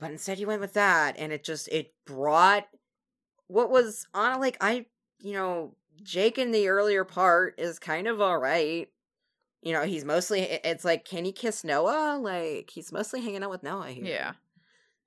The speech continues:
Speaker 1: You know, and especially, like, the, the one where he's just like, "Noah, you shouldn't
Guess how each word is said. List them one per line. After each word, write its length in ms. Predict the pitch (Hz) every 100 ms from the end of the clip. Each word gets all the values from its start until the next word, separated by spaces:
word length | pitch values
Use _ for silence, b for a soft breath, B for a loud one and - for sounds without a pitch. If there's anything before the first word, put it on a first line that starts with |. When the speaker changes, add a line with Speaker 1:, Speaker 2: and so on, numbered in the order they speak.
| _
Speaker 1:
You 160 | - 190
know, 420 | 175 156 151 151
and 840 | - 165 156 147 139 139 135 127 - _ _ _ _ _ _ _ _ _ _ _ - 151
especially, 440 | 202 - 247 269 240
like, 160 | 214
the, 140 | 208 196
the 160 | 180
one 480 | 180 180 175 170 160
where 200 | 160 175
he's 260 | 165 170 165
just 200 | 160 -
like, 360 | 156 147 143 -
"Noah, 640 | 180 185 202 196 190 185 -
you 120 | 185
shouldn't 600 | - - - 190 180